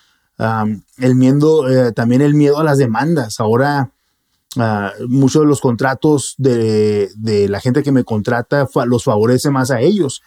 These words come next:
Entonces, yo he tenido que aprender a leer contratos, ah, he tenido que incluso hasta contratar abogados y, y gastar miles de dólares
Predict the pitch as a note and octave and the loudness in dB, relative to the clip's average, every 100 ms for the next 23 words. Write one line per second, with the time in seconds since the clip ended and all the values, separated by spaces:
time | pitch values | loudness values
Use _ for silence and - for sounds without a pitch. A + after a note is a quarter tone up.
0 | _ _ - B2+ C#3+ D3+ C#3+ C#3+ D3 B2 | _ _ 0 2 2 2 2 2 2 0
1 | C#3 C#3 C#3 C3+ B2 A#2+ C3 B2 B2 C#3 | 0 0 0 0 0 0 0 0 -2 -4
2 | - C#3 C3+ C3 - _ _ _ A2+ G#2+ | -2 0 0 -4 -12 _ _ _ -4 -2
3 | G#2 G#2 A2 B2+ C3 B2+ A#2+ C3 B2+ C3 | -2 -4 0 2 4 4 2 0 2 2
4 | A#2+ - _ _ _ _ _ _ _ _ | 0 -4 _ _ _ _ _ _ _ _
5 | - - B2+ - B2+ C#3+ B2+ C#3 B2 A2 | -10 0 0 2 2 0 -2 -2 -2 -2
6 | G#2+ A#2 C#3 B2 G2 C#3+ E3+ C3 B2 A2+ | -2 0 0 0 0 0 0 0 -2 -2
7 | G2+ - _ _ _ A#2 A2 G#2+ G2+ - | -4 -10 _ _ _ -2 0 0 -4 -2
8 | B2+ G#3 F3+ F3 E3 A#2 D#3+ A3 B2 B2+ | 0 2 2 2 2 0 0 -2 -2 -6
9 | - | -10